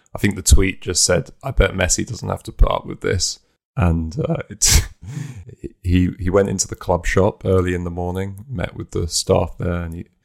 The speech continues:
speaks to the camera and he says, "I'm gonna pay for the first free kits of, uh, people that come in and get Martin de Roon on the back. And, uh, I'm gonna sign them as well." And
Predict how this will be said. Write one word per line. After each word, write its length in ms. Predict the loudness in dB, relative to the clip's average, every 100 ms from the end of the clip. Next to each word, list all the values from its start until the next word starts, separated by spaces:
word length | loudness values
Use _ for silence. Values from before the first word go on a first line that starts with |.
| _ -10
speaks 400 | -6 -2 -2 -2
to 80 | -8
the 80 |
camera 300 | -4 -2 -2
and 100 | -2
he 60 | -6
says, 200 | -8 -6
"I'm 160 | -8 -8
gonna 200 | -10 -12
pay 420 | 4 4 6 0
for 120 | -6
the 80 | -10
first 420 | 0 0 0 -4
free 180 | -4 -4
kits 560 | -2 -4 -4 -6 -8 -10 _ _ _
of, 240 | 0 2 0
uh, 300 | -4 -6 -12 _ _ 0
people 260 | 0 0 -4
that 120 | -2
come 220 | -4 -2
in 280 | -4 -8 -14 _ _
and 280 | -10 -10 -14 -14 -14 0
get 340 | 0 0 -4
Martin 380 | -2 0 -2 -6
de 120 | -6
Roon 240 | -2 -2 -4
on 140 | -10
the 60 | -8
back. 440 | -8 -10 -14 _ _ -6
And, 380 | -4 -4 -6 -8
uh, 280 | -8 -8 -12 -10 -6
I'm 80 |
gonna 180 | -4 -2
sign 360 | 0 2 0 -2
them 160 | -8
as 140 | -10 -6
well." 340 | -4 -6 -10 _ _
And 280 | -12 -10